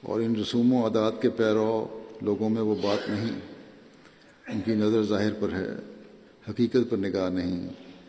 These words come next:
ان کے ہاتھ میں چھلکا ہے جس میں مغز نہیں۔ بس، بے شک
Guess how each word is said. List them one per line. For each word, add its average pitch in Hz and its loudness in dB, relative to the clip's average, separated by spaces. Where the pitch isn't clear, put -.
ان 107 -2
کے 104 0
ہاتھ 101 0
میں 107 -2
چھلکا 110 0
ہے 98 0
جس 101 -6
میں 104 0
مغز 107 -2
نہیں۔ 98 -2
بس، 107 -2
بے 107 0
شک 113 0